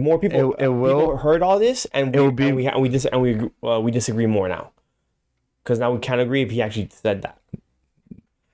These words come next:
Speaker 2: You're not agreeing if the person said that or not. You're just validating what the other person said, 'cause it gives you, like, a percentage of, the, of more validation on what you,
Speaker 1: Yeah.
Speaker 2: you know,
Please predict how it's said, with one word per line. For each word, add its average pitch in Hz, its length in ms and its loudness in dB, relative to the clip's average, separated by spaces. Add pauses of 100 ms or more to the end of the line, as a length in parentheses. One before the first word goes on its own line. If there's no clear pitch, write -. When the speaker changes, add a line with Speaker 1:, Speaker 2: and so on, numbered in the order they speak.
(760)
Speaker 2:
You're 117 140 0
not 131 280 4
agreeing 127 340 2
if 113 100 -2
the 98 60 -4
person 101 240 0
said 104 360 -2
that 92 100 2
or 85 60 0
not. 85 260 -2
You're 101 160 0
just 98 240 -4
validating 101 400 2
what 95 120 -2
the - 140 -4
other 98 140 2
person 87 360 -2
said, - 320 -6 (120)
'cause 87 240 -4 (1400)
it 113 60 0
gives 117 300 0
you, 127 220 2
like, 107 260 -2 (200)
a 98 120 -4
percentage 104 800 -4
of, 101 120 -2
the, 95 160 0
of 90 220 -2
more 95 280 2 (220)
validation 87 520 0
on 85 160 0
what 87 220 0
you, 87 520 0 (120)
Speaker 1:
Yeah. - 200 -4 (240)
Speaker 2:
you 92 80 -2
know, 95 300 0